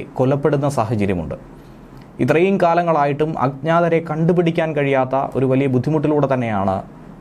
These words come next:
പാകിസ്ഥാനും കടന്നുപോയിക്കൊണ്ടിരിക്കുന്നത്. വെള്ളിയാഴ്ച ദിവസം പതിവ് പ്രാർത്ഥനയ്ക്ക് ശേഷം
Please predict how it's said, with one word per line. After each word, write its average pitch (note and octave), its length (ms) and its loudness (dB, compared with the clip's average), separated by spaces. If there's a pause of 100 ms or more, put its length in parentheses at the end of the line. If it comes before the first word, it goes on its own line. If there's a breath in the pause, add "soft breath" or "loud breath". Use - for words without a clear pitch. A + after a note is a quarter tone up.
(120)
പാകിസ്ഥാനും C#3+ 640 0
കടന്നുപോയിക്കൊണ്ടിരിക്കുന്നത്. G2 880 0 (720 loud breath)
വെള്ളിയാഴ്ച G3 480 4
ദിവസം B2+ 300 2 (600)
പതിവ് E3+ 320 4
പ്രാർത്ഥനയ്ക്ക് D#3 640 0
ശേഷം B2 280 0